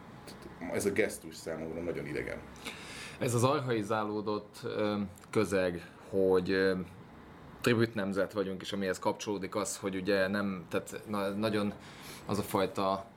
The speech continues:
Speaker 2: ö, talán kissé, ö, partalannak mondható tradicionalizmus, hogy nem nyúlunk hozzá, ö, olyan dolgokhoz, mint népzene, hogy, hogy szent dolgokhoz nem nyúlunk, szentségekhez nem nyúlunk.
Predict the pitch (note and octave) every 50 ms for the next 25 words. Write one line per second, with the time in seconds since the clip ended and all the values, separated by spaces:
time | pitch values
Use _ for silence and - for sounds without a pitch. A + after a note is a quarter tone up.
0 | - - G#2+ G#2 G2 F#2+ F#2 F2+ - A2 G#2+ G2+ G2 G2 F#2+ F2+ - - - G#2
1 | - - - G#2 G2+ G2 G2 - - - - E2 F2 F2+ F2 F2 D#2 C2+ C2 C2+
2 | C2 - - - - - - - - A#2+ A#2 A2 - - G#2 G2+ G2 G2 F#2+ F#2+
3 | F#2 G#2 G2+ F#2+ F2+ F#2+ F2+ - G2+ F2+ G#2+ G#2+ F#2+ G2+ F#2 G2 - G#2+ G2+ G2
4 | G2 F#2 F#2 F#2 F#2 E2+ F#2 F#2 F#2 F#2 F2 - - - - - F2+ F2 F2 E2+
5 | F2+ D#2+ D#2+ A#2+ B2 B2+ C3 B2+ B2 B2 A#2 A2 G#2+ - G#2 G2 F#2 F2 E2+ G2
6 | F2+ D#2 C2 G1+ - - - - - - - - - - F#2+ F#2 F2+ F2 E2+ D#2+
7 | D2 D2+ C#2+ - - A2+ G2+ F#2 F2+ F#2 F#2 F#2 F2+ F2 F2+ E2+ - - F2+ D#2+
8 | E2 F2 E2+ E2 E2+ F#2+ F#2 F2 E2 E2+ E2+ F2 D#2+ D2+ D2 C#2+ C2 - - -
9 | E2 D#2+ D#2+ D#2+ B1 A#1+ - F#2 E2 - - B2 A#2 A2+ G#2 - - - F#2+ -
10 | G2+ G#2+ F#2+ G2 F#2 F2+ F#2 - - - G2 F2+ E2+ E2 - - G2 F#2 F#2 F2+
11 | F2+ F2 E2 D#2+ E2 - B2+ B2 B2 - B2 A2 G#2 G#2 - - G#2+ G2 F2+ G#2
12 | G#2 G#2 G#2+ G#2 G#2 G2 A#2+ C3 C#3 D#3 D#3+